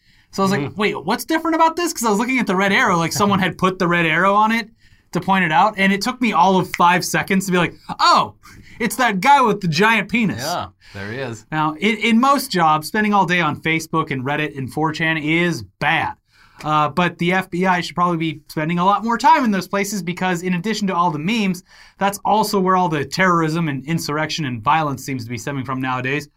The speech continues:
Speaker 1: Uh, what's the football, uh, player with, that has the mask over his face that's looking backward?
Speaker 2: Oh, uh,
Speaker 1: Uh, from the, I think he's from the Broncos. Peyton Manning.
Speaker 2: Well,
Speaker 1: We, I got there.
Speaker 2: Peyton Manning?
Speaker 1: Yeah. Eli's the
Speaker 2: Uh,
Speaker 1: other one. I think.
Speaker 2: I don't know.
Speaker 1: Sports.
Speaker 2: I don't know.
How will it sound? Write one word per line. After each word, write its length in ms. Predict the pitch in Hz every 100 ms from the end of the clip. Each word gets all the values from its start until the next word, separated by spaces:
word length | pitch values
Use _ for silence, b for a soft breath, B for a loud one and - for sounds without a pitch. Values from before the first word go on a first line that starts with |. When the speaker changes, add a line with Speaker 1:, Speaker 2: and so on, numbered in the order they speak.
| _ _ _ _ _
Speaker 1:
Uh, 360 | 139 143 143 131
what's 320 | 143 226 226
the 100 | 202
football, 460 | 226 214 226 208 190
uh, 200 | 196 196
player 340 | 202 202 202
with, 140 | 190 170
that 120 | 170
has 220 | 180 170
the 140 | 170
mask 320 | 147 135 - 190
over 160 | 175
his 120 | 175
face 280 | - 185 180
that's 100 | -
looking 240 | 175 175 165
backward? 380 | 170 165 175 - _ _ _ -
Speaker 2:
Oh, 360 | 185 175 143
uh, 20 |
Speaker 1:
Uh, 720 | 135 127 123 123 117 110 107 104
from 160 | 180
the, 60 | 156
I 40 |
think 140 | 190 226
he's 80 |
from 100 | 175
the 80 | 151
Broncos. 640 | 110 147 165 185 180 175 -
Peyton 340 | - 302 302 277
Manning. 400 | 240 220 143 -
Speaker 2:
Well, 160 | 120 139
Speaker 1:
We, 160 | 226 233
I 100 | 226
got 280 | 254 185
there. 220 | 185 123 - _ _ -
Speaker 2:
Peyton 320 | - 185 190
Manning? 400 | 170 170 170 165
Speaker 1:
Yeah. 240 | 165 147 101 - _
Eli's 460 | - 277 254 233 202
the 120 | 185
Speaker 2:
Uh, 40 | 208
Speaker 1:
other 140 | 165
one. 180 | 104 92 _ - - _ _ _ _ _
I 80 | -
think. 400 | - 208 190 170 -
Speaker 2:
I 140 | 101 101
don't 160 | 104
know. 180 | 101 87 -
Speaker 1:
Sports. 440 | - 139 - -
Speaker 2:
I 160 | 120 139
don't 100 | 143
know. 260 | 151 117